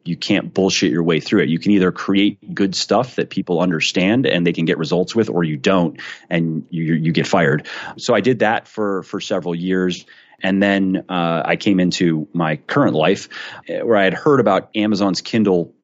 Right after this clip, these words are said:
K D P publishing platform because there was a dude named John Locke who was their first self-published author to sell a million books,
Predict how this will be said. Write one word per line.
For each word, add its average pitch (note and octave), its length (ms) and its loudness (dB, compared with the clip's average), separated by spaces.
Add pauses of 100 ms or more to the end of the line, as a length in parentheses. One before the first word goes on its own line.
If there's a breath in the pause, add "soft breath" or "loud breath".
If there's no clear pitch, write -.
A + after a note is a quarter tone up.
(120)
K G#2 140 0
D F2+ 100 0
P F#2 260 0
publishing F2 600 -2
platform E2+ 720 -4 (440 loud breath)
because F2+ 340 2
there F#2 80 2
was F2 140 0
a F#2 40 0
dude F2 280 0
named E2+ 200 2
John E2 280 2
Locke A#2 400 2
who G2+ 80 -4
was F2 160 -4
their F2 120 0
first F#2+ 300 -4
self-published E2 460 -2
author B2 280 2
to G2+ 80 0
sell E2+ 220 0
a D2+ 60 0
million D2+ 260 -4
books, B2+ 460 -2